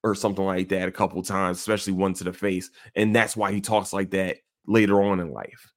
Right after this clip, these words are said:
That it, which, you know, we, we've seen that, we've seen fifty Cent do that how many times? You know what I'm saying? Especially on Get Rich or Die Trying. You know, w-, w-, we've seen it. So I, I think that there's no way to, like,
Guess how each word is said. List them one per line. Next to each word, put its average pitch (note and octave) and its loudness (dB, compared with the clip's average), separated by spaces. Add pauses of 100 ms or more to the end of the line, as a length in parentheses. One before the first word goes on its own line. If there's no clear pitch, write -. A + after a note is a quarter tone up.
(220)
That A#2 4
it, G#2 -2
which, - -6
you C3 -4
know, F2 0
we, F#2+ -2 (120)
we've A2 -4
seen A#2 -2
that, G2+ 0
we've A2 0
seen A2+ -2
fifty G2 -4
Cent G2 -2
do G2+ 2
that F#2 4
how F#2+ -6
many F#2+ 0
times? - -4 (240)
You G2 0
know G2 8
what F#2+ 4
I'm F#2+ 2
saying? F#2+ -4
Especially G2 -2
on F2+ -2
Get F2+ 0
Rich F2+ -2
or E2 -10
Die F2+ -2
Trying. A#2 0 (540)
You G2+ 2
know, F2+ 2 (140)
w-, F#2+ -2
w-, F#2 -2
we've G2 -6
seen C3 2
it. - -10 (180)
So F#2+ 4 (500)
I, A#2 2
I B2 2
think C3+ 0
that A2+ 2 (720)
there's B2 8
no C#3 6
way B2+ 6
to, G#2+ 4
like, G2 2